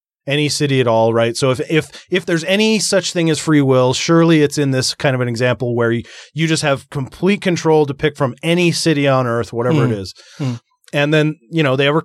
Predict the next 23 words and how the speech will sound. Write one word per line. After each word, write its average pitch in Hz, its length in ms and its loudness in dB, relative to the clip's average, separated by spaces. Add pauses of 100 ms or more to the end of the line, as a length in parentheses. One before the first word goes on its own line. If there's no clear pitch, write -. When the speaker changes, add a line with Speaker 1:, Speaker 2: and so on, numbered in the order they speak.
(120)
Speaker 1:
come 151 180 -4
up 151 140 0
with 160 140 -2
whatever 139 300 2
they 160 100 2
want, 131 320 -4
you 135 100 -4
know, 123 280 -2 (440)
and, 120 400 -4 (160)
you 147 120 -2
know, 123 280 -2
Los 131 260 0
Angeles 120 400 -4
or 127 60 -2
whatever. 117 300 -2 (720)
And, 147 300 -2
and 151 180 0
so 160 160 2
then 151 380 0 (140)
the 165 100 -2
question 190 420 -2
would 151 160 0
be, 135 440 0